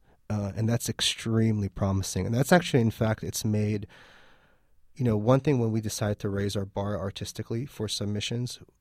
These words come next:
you know, we were concerned. It was like, "Well, this is gonna be a challenge. So we're not, we're not gonna be able to get as many films as before." But in fact, you know, this, this year, I can tell you, was the hardest year to program because we had to say no to so many good films.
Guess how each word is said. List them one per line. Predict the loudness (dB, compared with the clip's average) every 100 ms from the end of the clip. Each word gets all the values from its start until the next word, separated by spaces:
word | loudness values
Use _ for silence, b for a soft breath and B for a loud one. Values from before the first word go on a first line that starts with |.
| _ _ _ -10
you |
know, | -6
we | -2 4
were | 4
concerned. | 4 0 0 -2
It | -2
was | -6
like, | -10
"Well, | -8 -10 -10
this | -12 -10
is | -8
gonna | -8
be | -8
a | -10
challenge. | -6 -4 -6 -8
So | -8
we're | -6 -4
not, | -4 -4 -10 _ _ _ _ _ _ -8
we're | -4
not | -4
gonna | -4 -4
be |
able | -4
to | -4
get | -6
as | -6
many | -8 -8
films | -8 -6 -6 -8
as | -10 -12
before." | -16 -12 -6 -6
But | -4 -2
in | -2
fact, | 2 0 0 -8 -20 b b b b
you | -2
know, | 0
this, | 4 2 2 -4 -14 -4
this | 0 2 2
year, | 2
I | 2
can | 0
tell | -2 -2
you, | -2
was | -4
the | -6
hardest | -4 -2 -2 -4
year | -8 -8
to | -8
program | -8 -6 -8 -10 -10
because | -6 -4 -2
we | -2 -2
had | -2 -4
to |
say | -6 -4
no | -2 -2 -2 -2 -6 -14 b b -12
to | -8
so | -6 -2 -2
many | -2 -4
good | -8 -12
films. | -12 -14 -14 -16 -18